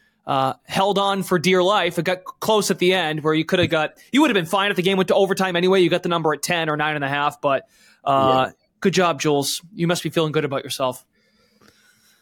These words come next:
Speaker 2: Good win there. Wish I had more on the money line. Um,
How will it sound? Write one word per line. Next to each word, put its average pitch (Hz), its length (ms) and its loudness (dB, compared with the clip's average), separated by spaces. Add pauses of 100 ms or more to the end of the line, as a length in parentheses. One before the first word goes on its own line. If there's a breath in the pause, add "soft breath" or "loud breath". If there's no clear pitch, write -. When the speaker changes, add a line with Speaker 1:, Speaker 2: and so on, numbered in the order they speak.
Speaker 2:
Good 175 220 4
win 175 240 4
there. 170 240 2
Wish 151 240 4
I 165 80 2
had 147 120 0
more 143 220 4
on 143 140 4
the 131 80 4
money 123 280 2
line. 127 540 0 (240)
Um, 107 840 -2